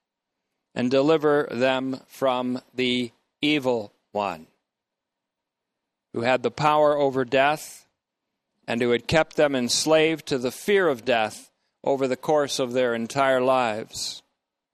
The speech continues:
To put away sin and to destroy the devil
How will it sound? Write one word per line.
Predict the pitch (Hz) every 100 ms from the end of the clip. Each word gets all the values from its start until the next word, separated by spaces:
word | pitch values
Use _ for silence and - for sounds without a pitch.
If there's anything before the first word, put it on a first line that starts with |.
| _ _ _ _ _ _ _ _ _ _ _ _ _ _ _ _ _ _
To | 170 156 147 147 _
put | _ - 208 226
away | 220 202 196 185 185 170 - _
sin | - - - 170 135 101 - _ _ _ _ _ _ _ _ _ _ _ _ _ _ _ _ _ _ _ _ _
and | 135 139 131
to | 156 143 135 - 120
destroy | 147 131 - - 170 180 180 180 175 170 165 _ _ _ _ _ _ _
the | 135
devil | 123 147 147 110